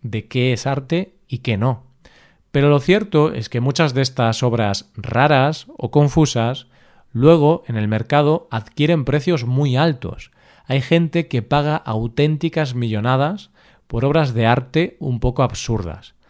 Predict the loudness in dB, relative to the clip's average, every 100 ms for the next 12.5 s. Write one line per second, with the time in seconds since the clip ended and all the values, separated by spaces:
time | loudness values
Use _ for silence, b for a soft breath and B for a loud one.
0 | b b b b 4 6 6 2 -4 -12
1 | -8 -2 0 2 2 2 2 -2 -2 -2
2 | -2 -2 -4 -2 -2 -2 -6 -16 _ -10
3 | -6 -4 -2 -2 -2 -6 -16 _ b b
4 | b b b b 0 4 4 6 6 6
5 | 2 -6 -6 -4 0 4 4 4 0 0
6 | -2 2 0 2 0 0 -4 -2 2 2
7 | 0 -2 -2 2 2 0 -2 b b b
8 | b -6 -4 2 2 4 2 2 0 0
9 | 0 2 0 0 -2 -8 -4 -2 -2 -4
10 | -4 -4 -2 0 0 2 2 2 0 -2
11 | -2 -2 -2 -4 -6 -4 -4 -2 -4 -2
12 | 0 2 2 -2